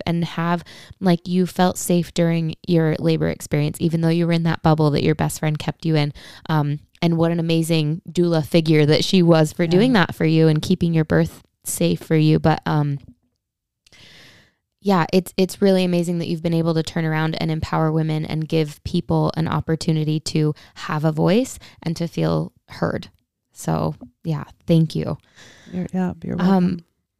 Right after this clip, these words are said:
Speaker 1: i-, would you say that in a typical hospital setting, it's uncommon to feel heard? Have you seen that in all of your experience?
Speaker 2: You know, I,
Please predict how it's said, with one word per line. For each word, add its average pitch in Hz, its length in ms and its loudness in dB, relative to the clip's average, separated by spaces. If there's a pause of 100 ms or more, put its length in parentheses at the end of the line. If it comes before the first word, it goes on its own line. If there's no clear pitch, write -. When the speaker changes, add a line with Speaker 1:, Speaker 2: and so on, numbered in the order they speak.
Speaker 1:
i-, 143 80 -10 (180)
would 220 200 0
you 233 140 2
say 226 300 2
that 208 320 0
in 185 160 2
a 165 120 2 (140)
typical 180 960 -2
hospital 165 420 -4
setting, 160 340 -4
it's 160 180 -6
uncommon 160 520 -2
to 196 100 -8
feel 202 300 -2
heard? 226 440 -2 (440)
Have 180 140 -2
you 180 80 2
seen 175 260 0
that 185 160 -2
in 185 80 -2
all 180 120 0
of 180 80 -4
your 185 120 -4
experience? 202 640 -4 (880)
Speaker 2:
You - 160 2
know, 320 200 8
I, 262 240 6